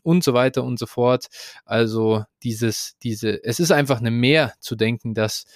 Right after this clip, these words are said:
proven Veterans, die, der sichere Hafen der Geldanlage oder der Kapitalanlage sind. Äh, das ist nicht so. Du legst im Vergleich,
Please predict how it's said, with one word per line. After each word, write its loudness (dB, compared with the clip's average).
proven 0
Veterans, -2
die, -6
der 2
sichere 0
Hafen -2
der 0
Geldanlage 0
oder -6
der -2
Kapitalanlage -6
sind. -10
Äh, -8
das -6
ist -14
nicht -6
so. -4
Du -6
legst -4
im -6
Vergleich, -2